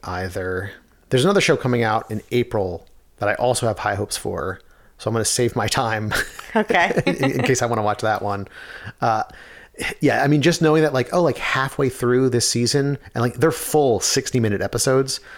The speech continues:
Speaker 1: Like,
Speaker 2: Yeah.
Speaker 1: I'm not gonna sit through four more of these or three more of these, like, waiting for it to potentially get
Speaker 2: Right,
Speaker 1: better.
Speaker 2: right.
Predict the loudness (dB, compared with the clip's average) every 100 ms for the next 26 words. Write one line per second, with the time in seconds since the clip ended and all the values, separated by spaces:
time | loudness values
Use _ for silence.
0 | -8 -2 2 2 2 2 2 0 0 -4
1 | -4 -2 0 2 2 2 2 2 2 -2
2 | -2 -2 0 0 0 0 -2 -4 -6 -8
3 | -6 -4 -4 -2 -4 -4 -6 -6 -4 -2
4 | -2 0 2 2 2 0 -2 -16 -6 0
5 | 2 4 2 0 -4 -14 -6 -4 -4 -8